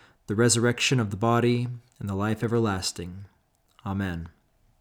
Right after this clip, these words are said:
The psalm for this week of Quasimodo Geniti, which, uh, I'll explain in the forthcoming episode on, uh, this,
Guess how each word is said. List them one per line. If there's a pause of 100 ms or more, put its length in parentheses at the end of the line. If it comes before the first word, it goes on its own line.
(1400)
The
psalm
for
this
week
of
Quasimodo
Geniti, (200)
which,
uh, (400)
I'll
explain
in
the
forthcoming
episode (160)
on,
uh,
this,